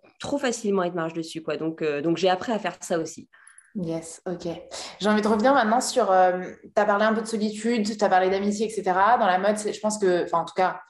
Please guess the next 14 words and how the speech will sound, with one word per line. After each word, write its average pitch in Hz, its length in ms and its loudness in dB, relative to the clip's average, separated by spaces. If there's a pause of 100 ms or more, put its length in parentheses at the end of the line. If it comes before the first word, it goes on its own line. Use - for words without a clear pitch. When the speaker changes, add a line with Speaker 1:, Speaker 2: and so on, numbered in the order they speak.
(220)
Speaker 2:
je - 100 -14
connais 196 180 2
pas, 214 160 4
mais 190 400 -2 (380)
je, 175 300 0
genre, 175 240 2
moi, 190 100 2
je 208 60 0
suis - 80 -10
pas 185 80 2
du 190 120 -6
tout 220 160 -2
une 180 380 0
modeuse, 196 520 2